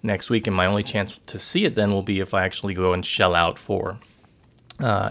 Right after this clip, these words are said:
uh, you know, a D V D or, heaven forbid, a Blu-ray. So yeah, I, I kinda bit the bullet, and I, we're not gonna cover that on here, I don't think, because, uh, we have a,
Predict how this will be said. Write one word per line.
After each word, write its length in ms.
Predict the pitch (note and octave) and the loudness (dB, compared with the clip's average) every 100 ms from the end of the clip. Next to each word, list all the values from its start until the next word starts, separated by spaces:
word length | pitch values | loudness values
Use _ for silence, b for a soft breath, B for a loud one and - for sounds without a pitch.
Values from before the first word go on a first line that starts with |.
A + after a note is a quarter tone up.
| - | -2
uh, 60 | |
you 160 | A2+ G#2+ | 0 0
know, 160 | F#2 F2 | 0 0
a 60 | |
D 160 | F2+ F#2+ | -2 -4
V 100 | F2+ | -4
D 360 | E2+ G2 F2 - b b b | -4 -2 -4 -8 b b b
or, 160 | - F#2 | -4 -2
heaven 260 | G#2 G2 F#2 | 0 0 -2
forbid, 260 | F#2 F#2+ | -2 -4
a 60 | F2+ | -6
Blu-ray. 500 | E2+ B2+ A2 - - B B B | -4 -2 0 0 -4 B B B
So 640 | - - G#2+ G2+ G2 A2 - - | -2 6 10 10 6 2 -4 -2
yeah, 260 | A2 F#2 E2+ | 2 4 4
I, 320 | F#2 - F2 | 0 0 -4
I 120 | F2+ _ _ - | -6 _ _ -10
kinda 200 | - G#2+ | -2 0
bit 180 | G2+ - | -2 -4
the 80 | |
bullet, 300 | F2 F2+ E2+ | -4 -2 -2
and 280 | F#2 F2 F2 | -2 -4 -2
I, 220 | - B2 B2+ | 4 6 6
we're 140 | C3 | 6
not 160 | C#3 - | 6 6
gonna 180 | A2 | 4
cover 420 | G#2 - B2 A2 G2 | 2 2 4 6 6
that 220 | F#2 - | 4 2
on 180 | G2 F#2 | 0 0
here, 240 | G2+ G2 | 0 2
I 100 | F#2 | 2
don't 240 | F2 F2 - | 0 -4 -6
think, 260 | E2+ E2+ | -10 -8
because, 400 | - F#2+ F#2 F2+ | -10 -6 -6 -6
uh, 140 | F#2 F2+ | -8 -6
we 160 | F#2+ | -6
have 240 | F#2+ F#2 F2+ | -2 -2 -2
a, 180 | E2+ | -6